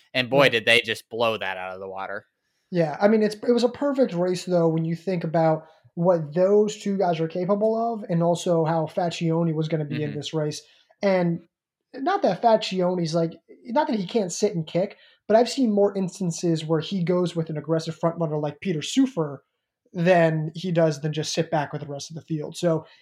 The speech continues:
Speaker 2: it's not a total shock for me that Faccioni was part of this sub three forty con-, like, contingent and therefore pushing Ratcliffe and Tubby to three thirty-nine. But you're right. I mean, this newfound three thirty-nine speed, which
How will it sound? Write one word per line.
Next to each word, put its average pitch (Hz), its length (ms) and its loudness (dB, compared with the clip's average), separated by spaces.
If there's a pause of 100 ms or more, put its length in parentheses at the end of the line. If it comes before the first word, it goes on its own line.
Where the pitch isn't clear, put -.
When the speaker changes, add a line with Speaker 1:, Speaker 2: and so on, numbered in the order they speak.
(140)
Speaker 2:
it's 185 200 -4
not 240 300 0
a 214 40 2
total 185 320 -4
shock 165 440 -2 (320)
for 180 120 -2
me 196 420 2
that 175 240 0
Faccioni 170 520 0
was 160 160 -2
part 165 280 -2
of 156 140 -4
this 151 260 -6
sub 165 380 0
three 160 180 -2
forty 160 280 -4
con-, 156 280 -10
like, 156 140 -8
contingent 160 600 0 (300)
and 170 160 4
therefore 165 380 4
pushing 160 300 -2
Ratcliffe 156 400 -4
and 147 100 -10
Tubby 151 260 -4
to 147 100 -6
three 147 220 -8
thirty-nine. 143 580 -8 (380)
But 214 160 4
you're 190 100 2
right. 240 180 8
I 165 60 4
mean, 175 160 2
this 175 160 -2
newfound 202 680 2
three 190 220 -4
thirty-nine 175 500 0
speed, 156 500 -4 (360)
which 190 500 2